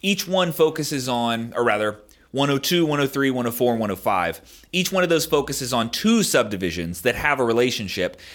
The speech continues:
And what I do is take you, uh, from one to the other within a single measure of music. So, like, it, there's, let's just say, ten exercises in one of the master classes that involve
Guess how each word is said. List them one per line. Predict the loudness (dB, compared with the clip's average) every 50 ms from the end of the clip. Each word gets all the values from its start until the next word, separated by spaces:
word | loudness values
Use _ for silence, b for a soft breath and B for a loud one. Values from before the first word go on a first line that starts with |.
| B B
And | -2 2
what | 2 4
I | 4
do | 2 0
is | 0 -2 -6
take | -4 -2 -2 -2 -2 -2
you, | -2 -2 -2 -2 -4 -6 B B B B B B B 0
uh, | 2 2 2 0
from | 0 0 -2 0 0
one | 2 2 2 2 2
to | 2 2
the | 2 2 4
other | 4 4 4 4 2
within | 2 0 -2 -2 -2
a | -2
single | -2 -2 0 0 0 2
measure | 2 2 0 0 0 -2
of | -2 -2
music. | 0 0 2 2 0 -4 -6 -8 -4
So, | 0 2 2
like, | 4 4 2 2 0 -4 B B B B B B B B B
it, | 0 0 0 2 0
there's, | 0 0 0 -2 -6 -10 -14 -20 -10 -6
let's | -6 -6 -6 -6
just | -6 -6
say, | -8 -8
ten | -8 -4 -2 0 2 2
exercises | 2 0 0 -2 -6 -2 0 0 2 2 0 -2 -4 -4 -4
in | -6 -2 0
one | 0 0
of | 0 -2
the | -2 -2
master | -2 -2 -2 -2 -6 -6
classes | -4 -4 -4 -4 -6 -8 -12 -12 -14 B B B B B B B B
that | 2 2 2
involve | 2 0 2 4 4 6 4 4 2 0